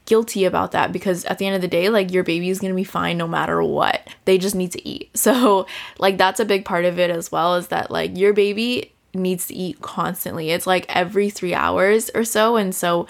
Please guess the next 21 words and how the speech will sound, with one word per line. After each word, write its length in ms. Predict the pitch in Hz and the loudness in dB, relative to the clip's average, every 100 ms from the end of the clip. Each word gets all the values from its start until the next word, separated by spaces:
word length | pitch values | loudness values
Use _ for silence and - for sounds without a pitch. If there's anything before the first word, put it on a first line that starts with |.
| - | -6
when 140 | 185 185 | 0 2
I 80 | 185 | 2
did 240 | 180 185 | 2 2
get 120 | 214 | 2
mastitis 800 | 185 190 - 165 180 208 226 - - | 0 -2 0 2 2 2 0 -8 -8
a 120 | 180 | -6
couple 280 | 180 175 170 | -4 -4 -2
weeks 280 | 165 - | -4 -2
ago, 380 | 190 190 196 220 | 0 4 4 4
I 80 | - | 2
came 240 | - 185 175 | -2 -2 0
down 240 | 170 170 | 2 2
with, 120 | 175 | 0
like, 220 | 180 185 - | -2 -4 -4
a 140 | 180 | -2
really 460 | 175 170 180 180 180 | -2 0 2 4 2
high 260 | 185 170 175 | 2 2 2
fever, 360 | - 170 175 | -2 0 2
and 200 | 190 185 | 2 0
I 80 | 180 | -4
felt 340 | - 180 175 | 0 0 0